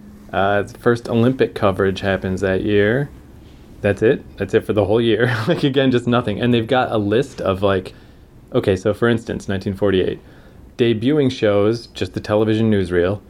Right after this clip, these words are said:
continuing shows, B B C Wimbledon, For the Children, which is some kids show, Picture Page, The Boat Race, B B C Cricket, you know, just all this type of sports shit.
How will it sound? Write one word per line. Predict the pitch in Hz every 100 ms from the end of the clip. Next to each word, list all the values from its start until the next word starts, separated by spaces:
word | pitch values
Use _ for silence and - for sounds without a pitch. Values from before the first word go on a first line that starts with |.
| - -
continuing | 123 117 151 170 123 107
shows, | - 95 95 113 - - - - - -
B | 117
B | 127
C | 127 135
Wimbledon, | 123 120 117 107 - 104 110 127 - - - - -
For | - 117 120
the | 117
Children, | 113 - 127 107 107 117
which | -
is | -
some | 107
kids | - 104 -
show, | 101 101 110
Picture | - 143 - 110
Page, | 104 104 110 117 131 - - - - -
The |
Boat | 95 110 123
Race, | 95 113 127 127
B | - 113
B | 127
C | 127 131
Cricket, | 123 - 117 127 113 -
you | 123
know, | 104
just | 107 -
all | 110
this | 107 110
type | 110 101
of | 98
sports | - 98 -
shit. | 101 95